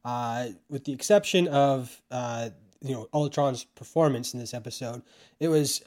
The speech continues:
amazing start to finish. Definitely loved a lot of it. I mean, I'm really looking forward to seeing how this all ends, with how the heroes are gonna come together, whether it's through the Watcher or because of Ultron's interfering with the Watcher's memories. There's a lot of cool ways that this can go, and I'm looking forward to seeing how it plays out.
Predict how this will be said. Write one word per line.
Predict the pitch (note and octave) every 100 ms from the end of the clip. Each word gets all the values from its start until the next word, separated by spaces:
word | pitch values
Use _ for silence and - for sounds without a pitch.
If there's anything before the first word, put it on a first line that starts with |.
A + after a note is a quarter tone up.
| -
amazing | C3+ C#3 C#3+ C#3 B2
start | C3+ A#2+
to | A#2+
finish. | B2+ C3 E3 - - F#2+
Definitely | - C3 B2+ B2
loved | B2+ A#2
a |
lot | A#2 A2+
of | C3
it. | D3 D#3 -
I |
mean, | A#2+ A#2+ A#2 _ _ _ -
I'm | B2
really | C#3+
looking | C3+ B2+
forward | - B2+ A#2+
to |
seeing | - C#3 B2
how | B2 B2
this | -
all | B2 A#2+
ends, | A#2 B2 A2+
with | A#2 -
how | B2+
the | B2
heroes | - C3 B2 B2
are |
gonna | A#2+ A#2+
come | B2+
together, | A#2+ A#2+ B2 B2 A#2+ _ _ _
whether | - C3+ B2+
it's | B2 - _ -
through | C#3
the | C3
Watcher | B2 C3 C3 - C3+
or | A#2 A#2+ A#2+
because | A2+ - B2+
of | -
Ultron's | C#3+ C#3 - C3 B2+ B2
interfering | B2 G2+ - C#3 B2+
with | A#2+
the | A#2+
Watcher's | A#2+ A2 A2+
memories. | C#3 D#3 D#3 D#3 D3 - - - _ -
There's |
a | G3
lot | G#3
of | -
cool | E3+ E3
ways | D3 C#3 C#3
that | C3
this | -
can | A#2+
go, | A2+ B2+
and | B2
I'm | A#2+
looking | A#2+ B2
forward | - A#2+ A2
to |
seeing | - B2 A2
how | A#2+ A#2
it | -
plays | B2+ A#2
out. | A2 C#3